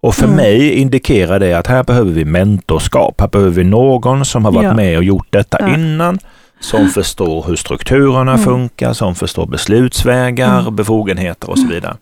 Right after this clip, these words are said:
Speaker 2: Mm.
Speaker 1: Och då är det också inte, då är det
Speaker 2: Mm.
Speaker 1: någonting annat man vill ha.
Speaker 2: Mm. Mm. Och det är viktigt, alltså det är just nu, nu, eh, ehm, är det ju inte det vi ska prata om här, men det är ändå viktigt att liksom ha en viss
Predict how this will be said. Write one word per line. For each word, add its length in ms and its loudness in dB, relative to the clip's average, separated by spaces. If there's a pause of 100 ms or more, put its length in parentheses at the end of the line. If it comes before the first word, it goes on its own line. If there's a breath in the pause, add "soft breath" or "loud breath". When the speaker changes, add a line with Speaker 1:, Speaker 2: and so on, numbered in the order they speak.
(380 loud breath)
Speaker 2:
Mm. 120 2
Speaker 1:
Och 80 2
då 220 4
är 60 4
det 140 2
också 440 -4
inte, 440 -4
då 200 0
är 40 2
det 20 4
Speaker 2:
Mm. 80 4
Speaker 1:
någonting 360 -2
annat 640 -2
man 240 -2
vill 160 0
ha. 260 2 (680 loud breath)
Speaker 2:
Mm. 120 4
Mm. 180 -4 (440 loud breath)
Och 120 2
det 80 2
är 120 4
viktigt, 720 0
alltså 180 0
det 100 0
är 160 2
just 480 -2
nu, 300 2
nu, 440 2
eh, 1000 0 (180)
ehm, 920 -2
är 380 2
det 200 0
ju 240 0
inte 240 -4
det 180 -2
vi 120 -2
ska 160 -8
prata 280 -4
om 80 2
här, 120 4
men 140 4
det 80 2
är 160 2
ändå 180 2
viktigt 460 -4
att 100 0
liksom 380 -2
ha 440 0
en 260 0
viss 460 -6